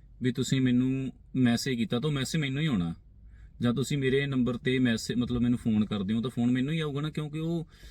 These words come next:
ਇੱਕ ਨੰਬਰ ਹੀ ਆ ਇੰਡੀਆ ਦੇ ਵਿੱਚ, ਹਨਾ। ਕੋਈ other countries ਦੇ ਵਿੱਚ ਮਤਲਬ ਨੰਬਰ ਹੋ ਸਕਦਾ ਉਹ, ਕਿਉਂਕਿ ਜਿੱਦਾਂ ਮਤਲਬ ਕੰਟਰੀ ਕੋਡ ਅਲੱਗ ਲਾ ਕੇ ਤਾਂ ਨੰਬਰ ਸੇਮ ਹੋ ਸਕਦਾ,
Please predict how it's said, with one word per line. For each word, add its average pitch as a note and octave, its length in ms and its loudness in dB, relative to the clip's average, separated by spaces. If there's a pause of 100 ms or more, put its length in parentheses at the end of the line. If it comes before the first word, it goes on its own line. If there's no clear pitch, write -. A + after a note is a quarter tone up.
(440)
ਇੱਕ D#3+ 200 4
ਨੰਬਰ F3+ 240 8
ਹੀ F3 100 8
ਆ F2+ 220 4
ਇੰਡੀਆ G#2 280 4
ਦੇ F#2+ 80 4
ਵਿੱਚ, F#2+ 220 -2
ਹਨਾ। C3+ 180 0
ਕੋਈ D#3 200 -6
other C#3+ 360 -2
countries E3 360 4
ਦੇ D#3+ 60 0
ਵਿੱਚ D#3 180 -4
ਮਤਲਬ D#3 260 -4
ਨੰਬਰ C#3+ 260 -2
ਹੋ C#3+ 160 0
ਸਕਦਾ C#3 340 -2
ਉਹ, D3 260 -4 (180)
ਕਿਉਂਕਿ C3 320 -2
ਜਿੱਦਾਂ B2 360 -2
ਮਤਲਬ A2 280 -2
ਕੰਟਰੀ A#2 320 2
ਕੋਡ A#2 200 -2
ਅਲੱਗ A2+ 240 -2
ਲਾ B2 180 0
ਕੇ G#2+ 120 -4
ਤਾਂ A2 120 -4
ਨੰਬਰ G#2 260 2
ਸੇਮ G2+ 240 -2
ਹੋ F2+ 80 -2
ਸਕਦਾ, D#2+ 340 -10